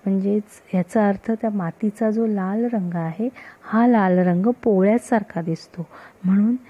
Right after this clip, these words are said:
या पोवळ्यासारख्या मातीमधून हे औत म्हणजे नांगर फिरवला जात आहे आणि सगळीकडे पाचूसारखी हिरवी शेतं पसरलेली आहेत. ही हिरवीगार कोमल शेतं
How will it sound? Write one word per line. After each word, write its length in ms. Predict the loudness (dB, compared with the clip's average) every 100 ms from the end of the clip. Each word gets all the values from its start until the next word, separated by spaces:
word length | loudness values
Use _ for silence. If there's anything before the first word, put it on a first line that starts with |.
| -20 _
या 220 | 0 0 0
पोवळ्यासारख्या 1200 | 0 2 2 0 -2 -6 -8 -4 -4 -4 -6 -2
मातीमधून 880 | 0 -2 0 2 4 2 -4 -8 -10 -10 _ -20 -20 _ _ _
हे 240 | -4 -4 -6 _ -2
औत 300 | 0 0 -2
म्हणजे 340 | -2 -2 0
नांगर 540 | 0 2 0 0 2 0 -2 -20 _ -4
फिरवला 460 | 0 2 2 0
जात 300 | -2 -6 -4
आहे 300 | -4 0 -2 -2 -10 -20 -6
आणि 160 | -4 -4 -4
सगळीकडे 520 | -4 -2 -2 -4 -6 -6
पाचूसारखी 800 | -6 -8 -6 -8 -4 -8 -8 -8 -4
हिरवी 300 | 0 0 -2 -6
शेतं 580 | -6 -6 -6 -4 -4 -4 -12 -20 _ -10
पसरलेली 600 | -6 -4 -2 -2 -2 -2
आहेत. 280 | -2 -2 -2
ही 80 | -2
हिरवीगार 640 | 0 0 0 -2 0 -2 -2
कोमल 420 | -2 -2 -2 -4
शेतं 480 | -8 -8 -8 -4 -6